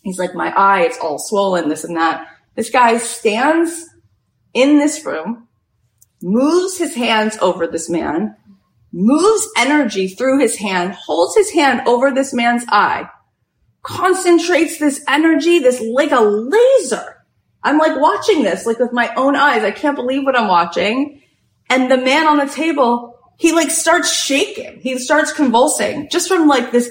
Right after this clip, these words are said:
energy field, like, being held over his eye. He sits up. His eye, all the swelling goes away in his eye just like that. Just a woof.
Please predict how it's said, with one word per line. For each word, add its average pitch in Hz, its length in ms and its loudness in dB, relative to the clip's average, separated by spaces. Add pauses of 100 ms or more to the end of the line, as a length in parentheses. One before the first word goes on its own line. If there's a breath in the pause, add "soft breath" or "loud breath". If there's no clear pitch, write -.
energy 247 400 0
field, 156 420 -4
like, 196 220 -4
being 226 240 2
held 220 300 2
over 202 320 0
his 185 200 -4
eye. 185 420 -2 (1300)
He 254 160 0
sits - 420 0
up. - 320 2 (840)
His 254 340 0
eye, 180 580 0 (760)
all 240 240 4
the 320 80 -4
swelling 202 600 0
goes 202 260 0
away 190 260 0
in 208 60 -2
his 190 120 -2
eye 160 200 0
just 190 240 -4
like 147 220 -8
that. - 280 0
Just 147 140 -14
a 139 60 -6
woof. 180 440 -12